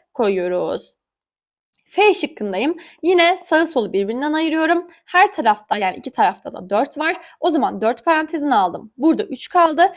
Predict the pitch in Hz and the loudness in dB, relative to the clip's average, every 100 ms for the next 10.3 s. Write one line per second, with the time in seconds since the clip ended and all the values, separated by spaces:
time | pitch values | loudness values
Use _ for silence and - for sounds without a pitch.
0 | - _ 320 226 202 - - 311 320 285 | -10 _ -4 -2 -2 -4 -8 -2 -2 0
1 | 285 370 - - 277 240 202 190 247 392 | 2 2 0 -2 0 2 0 2 2 2
2 | - _ - 247 - 208 277 226 196 185 | -2 _ -2 -2 -4 -6 -6 -4 -4 -2
3 | 185 185 202 - 202 208 - 202 180 - | -2 -4 -10 -14 -16 -14 -18 -16 -14 -14
4 | - _ _ 233 233 196 185 202 220 349 | -16 _ _ 0 4 4 2 -2 -4 -4
5 | - 359 427 240 233 - - - 440 - | 0 4 4 2 -2 -20 -20 -2 0 0
6 | 254 214 302 381 233 - - _ - - | -4 0 0 2 -2 -8 -20 _ -20 -20
7 | - - 330 480 453 453 453 427 427 440 | -8 0 0 0 0 2 2 2 2 2
8 | 339 381 _ - 415 415 403 403 392 403 | 4 0 _ 4 4 6 2 2 0 -4
9 | 392 277 302 294 - 202 220 214 185 208 | 0 2 2 0 -12 -4 -2 -2 -2 -2
10 | 277 330 | 0 -2